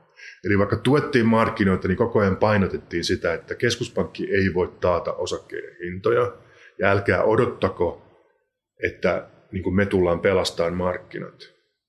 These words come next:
Ja nyt ollaan rikottu semmoinen hyvin tärkeä raja. Nyt ollaan menty sille puolelle, että on sanottu suoraan, että joo, että keskuspankki tukee osakemarkkinoita. Ja moni on tulkinnut sen sillä tavalla, että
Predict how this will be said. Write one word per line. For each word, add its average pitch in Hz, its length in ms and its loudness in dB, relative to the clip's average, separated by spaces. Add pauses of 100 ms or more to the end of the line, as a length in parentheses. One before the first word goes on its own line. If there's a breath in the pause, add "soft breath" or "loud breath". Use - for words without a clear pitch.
(280)
Ja 110 60 -2
nyt 113 180 0
ollaan 110 240 4
rikottu 117 360 2
semmoinen 101 300 4
hyvin 117 320 2
tärkeä 92 720 2 (800 soft breath)
raja. 92 420 2 (240)
Nyt 101 180 -4
ollaan 110 220 4
menty 123 280 4
sille 113 260 2
puolelle, 98 340 2
että 104 120 -2
on 98 40 0
sanottu 110 380 2
suoraan, 95 340 2
että - 120 -2
joo, 110 120 2
että - 120 -2
keskuspankki - 520 -2
tukee 113 380 0
osakemarkkinoita. 53 920 -8 (880 loud breath)
Ja 110 80 4
moni 135 260 4
on 113 160 4
tulkinnut 120 460 4
sen 92 140 2
sillä 98 240 4
tavalla, 90 420 4
että 90 420 0